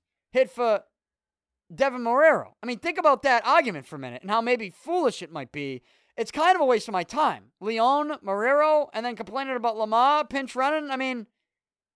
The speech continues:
and then Hernandez, pinch. It's just, they weren't, the Red Sox weren't doing anything in the ninth inning last night because of the players that we were talking about. Marrero, Hernandez, Lamar. I mean, they just weren't winning that game last night.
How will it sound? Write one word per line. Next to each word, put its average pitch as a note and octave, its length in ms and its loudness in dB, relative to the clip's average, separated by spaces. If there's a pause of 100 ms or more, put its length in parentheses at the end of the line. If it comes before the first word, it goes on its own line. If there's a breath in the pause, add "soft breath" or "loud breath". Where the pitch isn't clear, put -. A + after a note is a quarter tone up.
(100)
and B3 100 -8
then B3+ 120 -2
Hernandez, C#4+ 720 2
pinch. C4+ 240 -10 (340)
It's B3+ 160 -6
just, E4+ 300 -4 (1900)
they D#4+ 180 0
weren't, F#4 320 0
the D#4+ 80 0
Red F4+ 220 -2
Sox F4 320 2
weren't C#4+ 320 -2
doing C#4 220 -2
anything G#3 280 -4
in F#3+ 80 -8
the F#3+ 80 -8
ninth G#3+ 260 -4
inning A3+ 180 -4
last A#3+ 260 -4
night B3+ 260 -2 (260)
because B3 360 -2
of C#4+ 100 0
the B3+ 80 -4
players A#3 360 -2
that G#3 120 -6
we A3 100 -8
were F#3+ 80 -6
talking F3+ 340 -4
about. A2 200 -14 (720)
Marrero, G#3 560 2 (160)
Hernandez, A3+ 640 -2
Lamar. G#3 560 0
I A#3 60 -2
mean, A3 320 -4
they A#3+ 140 -2
just G#3 180 -10
weren't B3 200 0
winning A3 140 -2
that E3+ 140 -2
game F#3 180 -4
last A#2 180 -12
night. G#2+ 140 -20